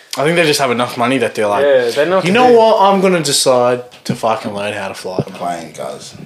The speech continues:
Speaker 1: And they have the time and the resources to fucking go do it,
Speaker 2: I know
Speaker 1: you know?
Speaker 2: John Travolta, like, at his house has, like, a runway.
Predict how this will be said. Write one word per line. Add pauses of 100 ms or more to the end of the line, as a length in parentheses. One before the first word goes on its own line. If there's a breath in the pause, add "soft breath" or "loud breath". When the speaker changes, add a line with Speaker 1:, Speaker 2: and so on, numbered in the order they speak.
(140)
Speaker 1:
And
they
have
the
time
and
the
resources
to
fucking
go
do
it,
Speaker 2:
I
know
Speaker 1:
you
know?
Speaker 2:
John
Travolta, (840 soft breath)
like, (460)
at
his
house
has,
like,
a
runway.